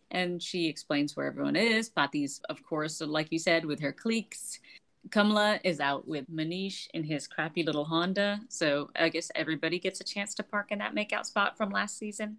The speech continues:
And Devi said, "I already ate." And she goes up to her room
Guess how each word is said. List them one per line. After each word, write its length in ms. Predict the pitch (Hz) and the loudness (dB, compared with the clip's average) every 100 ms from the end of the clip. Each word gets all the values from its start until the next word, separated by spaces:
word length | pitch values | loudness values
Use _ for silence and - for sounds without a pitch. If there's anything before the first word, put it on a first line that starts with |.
| - | -6
And 100 | 190 | 2
Devi 200 | 190 196 214 | 4 4 4
said, 240 | 190 170 - | 4 6 6
"I 60 | |
already 240 | 196 208 175 | 2 2 0
ate." 240 | 170 - _ | 0 -6 _
And 80 | 190 | -10
she 120 | - 156 | -8 -6
goes 180 | 160 127 | -6 -6
up 80 | - | -6
to 80 | 165 | -6
her 80 | |
room 380 | 139 143 139 127 | -4 -6 -6 -8